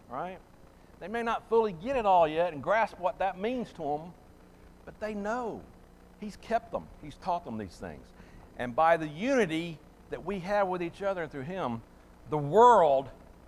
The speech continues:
will be able to see that as well. They'll see that the Father sent him.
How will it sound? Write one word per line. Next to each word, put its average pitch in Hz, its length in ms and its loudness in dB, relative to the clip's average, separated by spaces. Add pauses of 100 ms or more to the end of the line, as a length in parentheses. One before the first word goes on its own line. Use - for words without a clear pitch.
(200)
will 131 100 -14
be 165 140 -8
able 131 140 -10
to 113 80 -14 (140)
see 165 80 -12
that 139 220 -4
as 107 140 -10
well. 104 300 -6 (480)
They'll 143 80 -14
see 175 160 -8
that 160 140 -2
the 101 80 -12
Father 165 400 2
sent 147 320 -10
him. 110 300 -8